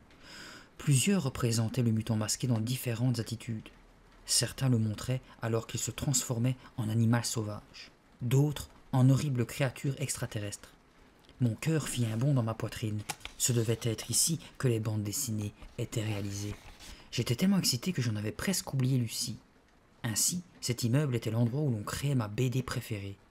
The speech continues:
Je me calmais et réfléchis, soulagé. Il n'y avait donc aucune raison d'avoir peur.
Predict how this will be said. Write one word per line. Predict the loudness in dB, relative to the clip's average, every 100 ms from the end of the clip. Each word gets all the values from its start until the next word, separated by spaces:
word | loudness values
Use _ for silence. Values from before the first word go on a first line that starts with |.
| _ _ -20 -18 -6
Je | -4
me | -4
calmais | -2 0 0 0 -4 -8 -20 -6
et | -4
réfléchis, | 0 0 0 -2 0 -2 -8 -18 -10
soulagé. | -2 0 0 0 -2 -8 -12 -20 -6
Il | 0 2
n'y |
avait | 2 0
donc | 0 -2
aucune | 2 4 4
raison | 4 2
d'avoir | 0 0 -4
peur. | -2 -4 -4